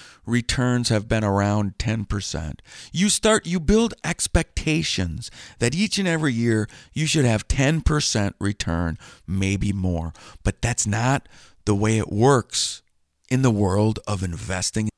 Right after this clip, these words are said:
What you really should be looking at is your expected return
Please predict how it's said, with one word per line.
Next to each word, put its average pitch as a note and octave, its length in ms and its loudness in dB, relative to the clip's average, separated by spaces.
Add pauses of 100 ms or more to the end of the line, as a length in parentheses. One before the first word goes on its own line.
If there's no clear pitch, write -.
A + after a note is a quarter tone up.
(120)
What - 160 0
you B2+ 140 6
really A#3 300 6
should A#2+ 180 0
be G#2+ 100 4
looking A2 340 -2
at C3 120 2
is G2+ 140 0
your G#2 120 2
expected D3 500 0
return A2+ 520 2